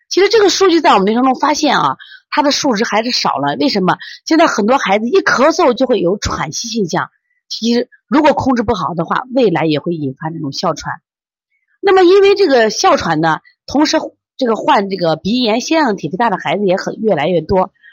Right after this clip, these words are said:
而且这类的孩子也很容易患哮喘。还有一种情况啊，现在我们还有很多疾病啊，像这个过敏的疾病，那么它引发的哮喘也很多，这也是根源。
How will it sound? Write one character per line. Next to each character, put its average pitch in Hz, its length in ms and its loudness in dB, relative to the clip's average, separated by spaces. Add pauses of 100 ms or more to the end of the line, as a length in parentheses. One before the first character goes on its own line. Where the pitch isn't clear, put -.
而 294 160 2
且 302 160 2
这 440 180 4
类 285 140 4
的 196 80 0
孩 160 240 -2
子 180 280 -4 (280)
也 220 260 4
很 185 220 -2
容 151 160 0
易 156 80 0
患 151 200 -4
哮 143 200 -6
喘。 - 260 -16 (1500)
还 370 160 4
有 359 80 4
一 - 20 4
种 302 160 2
情 202 240 -2
况 208 220 2
啊， 139 200 -2 (300)
现 339 240 2
在 311 120 4
我 180 160 2
们 208 360 0 (300)
还 - 120 -2
有 247 120 4
很 208 180 -2
多 233 140 2
疾 190 220 -6
病 190 220 -2
啊， 135 160 -4
像 190 260 -2
这 185 60 -4
个 160 140 -2
过 302 220 2
敏 160 220 0
的 151 80 -8
疾 165 180 -6
病， 170 260 -2 (420)
那 233 140 0
么 214 160 4
它 - 220 -2
引 165 260 -2
发 208 160 0
的 208 80 0
哮 185 220 0
喘 143 260 -6 (260)
也 185 140 -2
很 165 220 -4
多， 156 220 0 (240)
这 269 100 0
也 240 80 4
是 233 120 -2
根 269 240 2
源。 143 280 -2